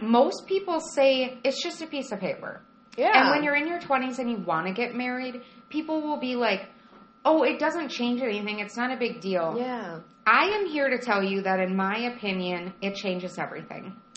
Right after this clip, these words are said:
Speaker 2: Mm-hmm.
Speaker 1: I think it does. I think that once you get married, everything changes. Everything. You go from your boyfriend, girlfriend, and then you have this transition from boyfriend, girlfriend to fiancés,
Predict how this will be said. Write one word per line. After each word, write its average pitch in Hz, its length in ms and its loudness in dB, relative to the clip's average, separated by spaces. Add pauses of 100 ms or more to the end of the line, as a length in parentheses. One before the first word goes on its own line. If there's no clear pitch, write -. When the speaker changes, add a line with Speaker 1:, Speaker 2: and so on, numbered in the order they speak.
(160)
Speaker 2:
Mm-hmm. 214 180 -14 (600)
Speaker 1:
I 285 120 -2
think 330 200 -6
it 330 80 -10
does. 302 240 -2 (440)
I 226 320 6
think 339 180 -6
that 285 220 0
once 226 280 0
you 220 120 -4
get 185 340 0
married, 196 560 -4 (1200)
everything 185 540 -2
changes. 147 500 -14 (580)
Everything. 233 460 -4 (480)
You 233 160 -2
go 233 280 4
from 220 460 2
your 196 120 -2
boyfriend, 240 480 -6
girlfriend, - 520 -8 (380)
and 220 240 0
then 247 200 2
you 311 140 0
have 262 260 0
this 247 260 -4 (380)
transition 202 880 -2
from 190 180 -4
boyfriend, 180 400 -2
girlfriend 160 500 -4
to 160 220 -6 (120)
fiancés, 196 680 -2